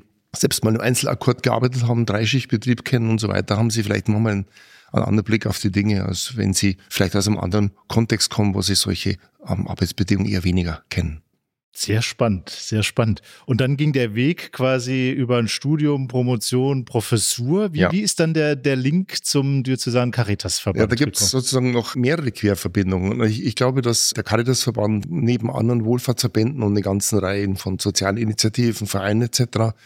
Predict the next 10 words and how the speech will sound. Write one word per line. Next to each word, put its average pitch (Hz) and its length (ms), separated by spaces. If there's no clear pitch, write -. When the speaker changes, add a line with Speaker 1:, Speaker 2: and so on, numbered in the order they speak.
Speaker 1:
eine 113 400
Landschaft 120 580
prägt, 101 260
die 107 60
soziale 107 420
Infrastruktur 101 880
prägt. 92 400
Und 98 360
als 107 180
Professor 117 960